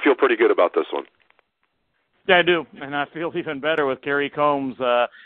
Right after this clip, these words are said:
Speaker 2: now,
Speaker 1: <laughs>
Speaker 2: uh, entrenched at Ohio State. Um, uh, Kalen has told me, you know, uh, how excited he was when he heard about Kerry Combs back, coming back to Ohio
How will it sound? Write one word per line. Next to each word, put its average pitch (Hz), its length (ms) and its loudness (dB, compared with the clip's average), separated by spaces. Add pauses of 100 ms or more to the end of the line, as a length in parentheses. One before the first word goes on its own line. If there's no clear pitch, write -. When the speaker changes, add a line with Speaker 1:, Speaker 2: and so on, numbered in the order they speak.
(140)
Speaker 2:
now, 131 420 4
Speaker 1:
<laughs> 123 200 4
Speaker 2:
uh, - 20 2
entrenched 135 580 -6
at 135 80 -2
Ohio 123 400 0
State. 123 400 -4 (300)
Um, 113 560 2 (260)
uh, 69 1040 -4 (560)
Kalen 170 420 4
has 131 160 -2
told 156 280 4
me, 156 280 -2 (240)
you 143 80 -2
know, 139 320 2 (120)
uh, 131 280 2
how 143 200 10
excited 143 480 2
he 139 100 -4
was 139 340 2
when 131 120 -10
he 120 100 -8
heard 131 300 -4
about 139 360 2
Kerry 143 280 -4
Combs 139 360 -10
back, 139 240 2
coming 135 220 -8
back 135 280 4
to 147 140 -4
Ohio 135 300 2